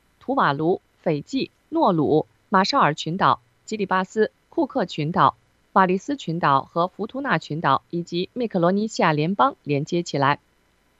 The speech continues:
拜登总统与太平洋岛国领袖在华盛顿举行论坛之后，白宫二十五号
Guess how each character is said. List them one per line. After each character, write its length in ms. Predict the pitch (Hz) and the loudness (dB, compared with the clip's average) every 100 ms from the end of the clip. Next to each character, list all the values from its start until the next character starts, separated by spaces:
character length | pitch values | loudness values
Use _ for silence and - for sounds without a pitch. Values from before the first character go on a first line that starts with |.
| - | 0
拜 100 | 285 | 2
登 140 | 294 | 2
总 160 | 277 254 | -2 0
统 220 | 214 196 | 0 2
与 140 | 185 | 0
太 180 | 185 190 | 0 -2
平 100 | 185 | -2
洋 120 | 175 | 0
岛 120 | 185 151 | 2 2
国 140 | 170 | 2
领 160 | 165 147 | 0 0
袖 240 | 196 165 _ | 0 0 _
在 260 | 156 147 | 2 2
华 160 | 147 151 | 0 -4
盛 160 | - | -4
顿 180 | 220 208 - | -4 -4 -6
举 140 | 147 | -8
行 180 | 143 147 | -6 -4
论 160 | 160 151 | -4 -4
坛 240 | - 139 | -6 -4
之 140 | 156 | -2
后， 240 | 180 202 - _ _ - | 4 4 4 _ _ 0
白 140 | 220 | 0
宫 240 | 247 247 - | 2 -2 0
二 140 | 185 | -2
十 140 | 170 | -2
五 120 | 147 147 | -4 -2
号 280 | 185 165 | 2 0